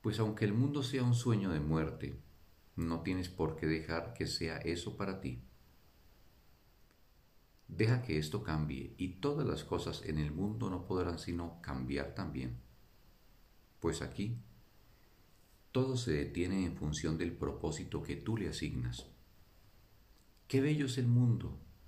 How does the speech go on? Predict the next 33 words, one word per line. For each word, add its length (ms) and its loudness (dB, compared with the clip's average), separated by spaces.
cuyo 340 0
propósito 600 -2
es 100 -6
perdonar 560 -2
al 140 -2
Hijo 240 -6
de 100 0
Dios. 420 -4
Cuán 400 0
libre 320 2
de 100 0
miedo 300 -2
está 500 -4
y 140 -8
cuán 300 4
repleto 680 0
de 100 2
bendiciones 800 -2
y 60 -2
felicidad. 720 -6
Y 140 -10
qué 120 -4
dicha 380 0
es 160 0
morar 380 2
por 100 2
un 180 0
tiempo 320 0
en 60 0
un 120 0
lugar 400 0
tan 240 8
feliz. 520 -4